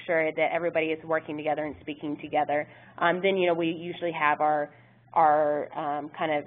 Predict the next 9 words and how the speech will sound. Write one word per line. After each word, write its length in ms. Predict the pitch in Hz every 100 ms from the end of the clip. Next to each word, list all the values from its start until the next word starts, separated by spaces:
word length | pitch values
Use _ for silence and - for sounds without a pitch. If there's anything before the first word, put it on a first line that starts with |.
| -
collateral 640 | 190 175 160 160 160 156 151 170
type 160 | 147 -
people, 400 | - 147 143 147
the 80 | 151
people 340 | - 165 156
that 140 | 151 151
are, 180 | 151 135 - -
um, 260 | 151 143 147
gr-, 140 | -